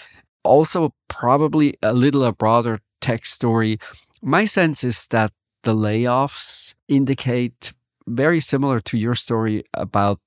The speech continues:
the oil companies, Charlotte. They indicate some sort of discipline that comes to the sector. Some of it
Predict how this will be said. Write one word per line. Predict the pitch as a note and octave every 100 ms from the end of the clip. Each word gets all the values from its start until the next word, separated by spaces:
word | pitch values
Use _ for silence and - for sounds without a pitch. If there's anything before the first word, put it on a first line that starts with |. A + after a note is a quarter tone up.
| -
the | A2+
oil | A2 A2+
companies, | A#2 A2+ G#2 G2+ G2 G2
Charlotte. | - G2 F#2 F2 E2 - - - -
They | A#2+ A2+ A#2
indicate | D3 C3+ C3 B2 A#2+ -
some | - - A#2+ C3
sort | C3 C3 A#2
of | G#2+
discipline | - A#2+ D3 - D3 D#3+ E3
that | B2 A#2 - -
comes | - A#2+ B2+ -
to | - B2
the | B2+
sector. | - B2 - - C#3 C#3+ - - - _ - - - - D3+
Some | - A2 B2 C#3 C#3
of | B2
it | B2+